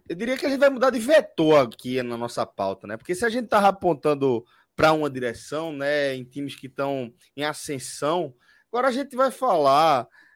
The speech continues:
de algo que, na, no melhor dos cenários, vai pra uma manutenção ali de patamar, porque a gente tá falando em recortes um pouco mais amplos.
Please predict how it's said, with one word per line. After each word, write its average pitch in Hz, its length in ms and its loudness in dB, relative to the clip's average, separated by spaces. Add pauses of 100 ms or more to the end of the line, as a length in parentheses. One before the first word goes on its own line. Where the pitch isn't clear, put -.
(100)
de 156 180 2
algo 165 280 6
que, 190 240 -4
na, 185 440 2
no 165 160 -8
melhor 175 540 4
dos 330 260 0
cenários, 214 800 -2
vai 180 360 -2
pra 220 260 -6
uma 214 400 -6
manutenção 247 1300 -8
ali 214 380 -10
de 185 120 -20
patamar, 214 840 -2
porque - 280 -14
a 233 80 -6
gente 226 160 -10
tá - 160 -14
falando 202 520 -6
em 208 140 -8
recortes 160 640 -6
um 170 80 -12
pouco 147 380 -10
mais 185 280 -4
amplos. 101 300 -14